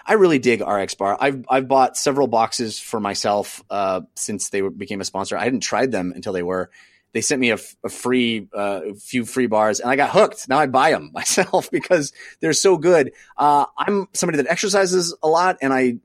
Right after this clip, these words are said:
I enjoy protein bars. I'm also somebody that's lazy and do-, doesn't like to, you know, have breakfast. I run out of the house. I'm late and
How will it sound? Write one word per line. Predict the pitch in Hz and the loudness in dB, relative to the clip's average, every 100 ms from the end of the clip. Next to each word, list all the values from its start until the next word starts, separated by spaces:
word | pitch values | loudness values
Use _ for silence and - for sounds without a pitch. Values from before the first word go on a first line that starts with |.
| - | -6
I | 117 | -2
enjoy | 120 113 131 135 131 127 120 - _ | -2 0 2 4 4 4 0 -4 _
protein | - 135 143 | -4 -2 -2
bars. | 127 127 | -2 -2
I'm | 101 | -2
also | 110 - | -6 -6
somebody | - 113 | -6 -4
that's | 95 - | -6 -6
lazy | 90 123 123 123 | -4 -2 0 -2
and | 92 | -4
do-, | 107 104 - | -4 -6 -6
doesn't | 107 98 | -6 -4
like | 101 101 | -6 -6
to, | - 90 - _ _ _ _ | -6 -6 -6 _ _ _ _
you | 95 | -8
know, | 87 | -8
have | - 110 92 | -4 -6 -6
breakfast. | 92 110 - 127 98 | -4 -4 -4 -6 -4
I | |
run | 87 104 107 | -6 -6 -6
out | |
of | 101 | -6
the | 87 | -6
house. | 107 110 104 | -2 -2 -2
I'm | 87 82 _ _ | -8 -10 _ _
late | - 104 120 - | -6 -2 -2 -4
and | 90 85 | -10 -10